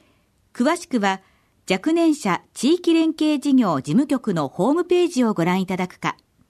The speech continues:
電話零八六二三六の一六一六、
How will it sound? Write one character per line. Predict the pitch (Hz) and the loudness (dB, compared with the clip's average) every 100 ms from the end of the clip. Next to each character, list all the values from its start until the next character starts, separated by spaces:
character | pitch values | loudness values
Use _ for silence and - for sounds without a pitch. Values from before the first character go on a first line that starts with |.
| _ _ _ _ | _ _ _ _
電 | 165 196 233 | 0 2 4
話 | 214 202 _ _ _ _ _ - | 2 -2 _ _ _ _ _ -2
零 | 185 302 311 | 0 2 0
八 | 294 285 - 175 | -2 -6 -4 -4
六 | 160 - 196 - _ _ _ _ - | -4 -4 -6 -6 _ _ _ _ 0
二 | 202 277 339 | 4 4 2
三 | - 330 311 254 | 0 2 4 4
六 | 220 240 247 | 0 -2 0
の | 233 - _ - | 2 -2 _ -10
一 | 160 - 320 | -10 0 2
六 | 330 330 190 | 2 -2 -4
一 | 135 - 247 | -4 -2 -2
六、 | 226 220 - - | 0 -4 -10 -12